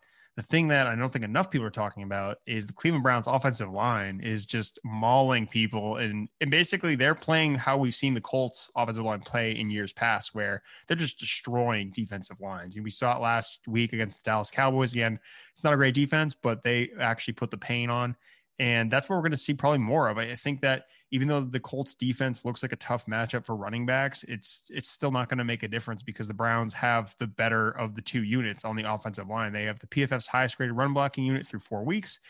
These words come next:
and that gives them an edge. And, you know, when we look at P F F's O-line versus D-line matchup chart, so,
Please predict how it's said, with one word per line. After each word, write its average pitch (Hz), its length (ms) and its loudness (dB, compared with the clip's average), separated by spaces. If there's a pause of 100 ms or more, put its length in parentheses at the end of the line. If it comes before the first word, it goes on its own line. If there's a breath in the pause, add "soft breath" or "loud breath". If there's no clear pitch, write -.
(300 loud breath)
and 107 120 -2
that 110 140 0
gives 117 140 -2
them 117 100 0
an 107 120 -2
edge. 120 220 0
And, 113 200 -2
you 123 80 -4
know, 113 80 0
when 110 80 -2
we 107 80 -4
look 107 140 -6
at - 100 -14
P 131 140 -2
F 120 140 -4
F's 110 280 -2
O-line 110 400 -2
versus 110 220 -6
D-line 110 460 -6
matchup 113 380 -4
chart, 160 320 2
so, 107 380 -4